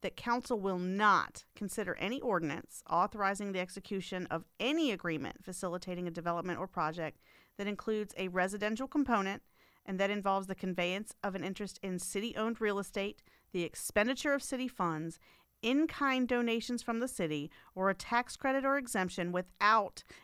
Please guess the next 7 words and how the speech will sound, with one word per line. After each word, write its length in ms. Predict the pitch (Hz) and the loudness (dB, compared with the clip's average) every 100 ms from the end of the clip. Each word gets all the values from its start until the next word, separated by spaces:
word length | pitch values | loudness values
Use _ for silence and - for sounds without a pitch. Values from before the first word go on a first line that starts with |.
| - | -2
a 100 | 196 | -2
contractual 1080 | - 180 220 - 208 - - 220 208 233 240 - | 2 0 0 0 -2 -2 -6 -4 -2 -6 -6 2
obligation 680 | 180 220 208 185 180 175 185 - 170 | 2 2 -2 -4 -4 -6 -8 -12 -8
that 120 | 165 | -4
a 80 | 165 | -2
minimum 560 | 175 220 277 311 320 | 0 0 2 2 2
percentage 800 | 302 311 - 226 196 - - - | 0 -2 2 0 0 -4 -10 -20